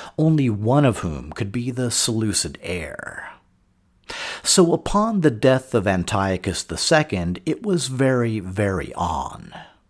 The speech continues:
Laodice's son was named Seleucus, and Berenice's son was named Antiochus. And seriously, the Seleucid baby naming book was more like a post-it note.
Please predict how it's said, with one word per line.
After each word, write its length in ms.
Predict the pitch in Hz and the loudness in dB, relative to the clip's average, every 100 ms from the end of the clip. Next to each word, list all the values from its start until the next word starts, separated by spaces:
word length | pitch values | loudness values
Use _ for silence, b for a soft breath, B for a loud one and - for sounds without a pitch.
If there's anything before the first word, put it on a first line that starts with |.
| _ _ _ _ _ _ _ _ B B B | _ _ _ _ _ _ _ _ B B B
Laodice's 680 | 135 156 202 143 - 107 90 | 4 6 8 6 2 -2 -2
son 400 | - 92 90 85 | 0 0 -2 -2
was 180 | 127 117 | -2 0
named 280 | 135 123 113 | 0 0 0
Seleucus, 960 | - 104 92 98 - - - - - - _ - | 2 4 4 0 -2 -10 -4 -2 -4 -8 _ 0
and 280 | 160 131 107 | 2 2 6
Berenice's 720 | 170 131 117 131 139 - 80 | 8 8 4 2 2 0 -2
son 420 | - - 80 71 | 0 0 0 -4
was 220 | 85 104 113 | -4 -2 0
named 260 | 107 101 - | -2 -4 -6
Antiochus. 1200 | 98 87 - 107 90 87 - - - - - - _ _ B B B - | -6 -4 0 2 0 -6 -10 -14 -6 -4 -4 -6 _ _ B B B 0
And 320 | 180 170 - | 2 2 0
seriously, 760 | - 208 127 90 - 87 85 | 0 2 2 0 -4 -6 -8
the 180 | 92 143 | -2 0
Seleucid 640 | - 196 202 214 170 107 | 0 0 0 2 2 2
baby 340 | 92 113 127 107 | 4 4 4 2
naming 400 | 85 80 76 82 | 0 -4 -6 -4
book 300 | 87 - 110 | -6 -4 -4
was 160 | 104 | 0
more 240 | 143 151 147 | 0 0 -2
like 180 | 117 92 | -4 -4
a 60 | |
post-it 580 | - - 104 - - - | -2 0 0 -2 -6 -8
note. 540 | - - - - - | -10 -10 -12 -12 -12